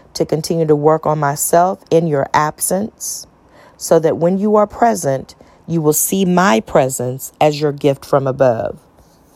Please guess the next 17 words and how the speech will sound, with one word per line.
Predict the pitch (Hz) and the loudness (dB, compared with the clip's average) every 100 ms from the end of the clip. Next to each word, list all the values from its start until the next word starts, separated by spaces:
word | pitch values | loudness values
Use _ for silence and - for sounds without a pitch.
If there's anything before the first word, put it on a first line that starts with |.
| _ - 156 | _ -8 0
as | 160 165 160 | 2 2 -2
your | 135 | -6
gift | 139 - 170 160 - - | -4 0 2 0 -6 -12
from | - 143 143 | -4 -4 0
God. | 139 127 - - - _ _ _ _ - - - - | 0 2 -2 -4 -16 _ _ _ _ -20 -20 -12 -2
I | 147 | 0
love | 147 180 190 | 2 2 0
you. | 190 208 202 208 _ _ _ - | -2 0 0 -2 _ _ _ -6
Love, | 160 151 | -2 -2
Teresa. | - - 135 101 - - - _ _ - - _ _ _ _ _ - | -4 -8 -6 -8 -8 -8 -10 _ _ -20 -20 _ _ _ _ _ -8
So | - | 0
I | 180 | 2
hope | 175 - - 220 - - - - _ _ _ _ _ - | 0 -4 2 2 2 -4 -20 -20 _ _ _ _ _ -6
that | 165 165 - | 0 0 2
this | 160 151 | 0 0
encourages | 156 156 143 147 139 | -2 0 0 0 -4
someone. | - 135 135 131 127 139 | -2 -2 0 -2 -4 -8